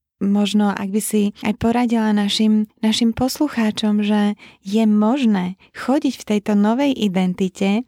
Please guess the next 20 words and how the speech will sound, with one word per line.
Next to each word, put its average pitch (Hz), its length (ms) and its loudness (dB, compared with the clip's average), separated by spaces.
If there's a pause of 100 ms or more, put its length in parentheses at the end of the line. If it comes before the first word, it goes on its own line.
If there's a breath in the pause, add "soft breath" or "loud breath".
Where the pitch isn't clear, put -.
(120)
a 196 240 0
napriek 208 640 -2
okolnostiam 208 720 -2
je 208 160 2
Božia 233 400 0
viera 208 400 0
silnejšia 214 960 0 (400 loud breath)
ako 202 320 -4
veci, 220 320 -2
ktoré 214 320 -2
zažívame? 208 960 0
Nemôžu 240 480 2
tie 233 160 0
veci 226 560 0 (160)
prelomiť 220 680 2
v 220 80 2
nás 208 300 0
tú 233 80 0
Božiu 214 400 0
vieru 202 480 0